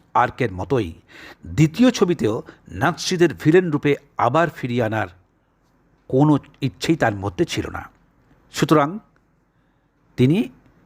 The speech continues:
তিন তিনটে গল্প লিখতে শুরু করলেন। তারপরেও যেটা হলো, এই গল্পের আইডিয়াটা বাতিল হয়ে গেল এবং তিনি লিখলেন আরেকটি গল্প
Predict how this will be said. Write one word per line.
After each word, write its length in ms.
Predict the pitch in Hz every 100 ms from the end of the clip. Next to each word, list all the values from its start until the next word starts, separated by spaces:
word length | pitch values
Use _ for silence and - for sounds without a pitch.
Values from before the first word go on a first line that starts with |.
| _ _ -
তিন 260 | 208 202
তিনটে 360 | 165 165 143 143
গল্প 320 | 110 104 -
লিখতে 320 | 113 - 202
শুরু 240 | - 101 87
করলেন। 360 | 87 87 90 - _ _ _ _ _ _ _ - - - -
তারপরেও 560 | 175 170 131 143 226
যেটা 220 | 214 208
হলো, 400 | 151 156 113 156 - _ _ - - _ _
এই 240 | 147 214 247
গল্পের 500 | 127 143 160 165 202 -
আইডিয়াটা 640 | 110 120 117 143 147 175 226 104 -
বাতিল 340 | 117 143 113
হয়ে 180 | 87 90
গেল 260 | 85 - - _ _ _ _ _ _ -
এবং 360 | 107 113 147 - _ _ _ _ _
তিনি 200 | 120 120
লিখলেন 420 | 110 120 - 147 160 _ _ _ _ _ _
আরেকটি 460 | 107 143 180 - 135
গল্প 440 | 104 90 87 160